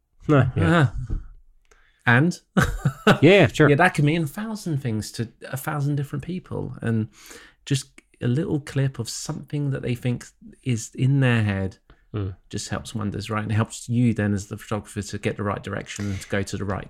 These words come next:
Speaker 1: Y-,
Speaker 2: right location.
Speaker 1: yeah, and it also works the other way around, you know, for instance, where you as a
Speaker 2: Mm.
Speaker 1: photographer can put together a mood board and you kind of say to the
Speaker 2: Sure.
Speaker 1: client, "Well, this, this is what I've had in mind," and you can adjust a little bit.
Speaker 2: Yeah.
Speaker 1: So it works either way.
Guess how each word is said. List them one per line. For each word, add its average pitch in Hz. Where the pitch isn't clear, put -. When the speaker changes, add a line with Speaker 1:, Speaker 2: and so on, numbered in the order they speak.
Speaker 1:
Y-, -
Speaker 2:
right -
location. -
Speaker 1:
yeah, 175
and 147
it -
also 165
works 139
the 139
other 113
way 101
around, 101
you 98
know, 101
for 98
instance, 92
where 101
you 98
as 92
a 87
Speaker 2:
Mm. 135
Speaker 1:
photographer 117
can 104
put 92
together 90
a 90
mood 90
board 98
and 90
you -
kind 101
of 87
say 104
to 92
the -
Speaker 2:
Sure. 113
Speaker 1:
client, 98
"Well, 110
this, 92
this 107
is 95
what 101
I've 95
had 101
in 95
mind," 98
and 113
you 98
can 104
adjust 104
a -
little 98
bit. 104
Speaker 2:
Yeah. 110
Speaker 1:
So 127
it 151
works 165
either 113
way. 95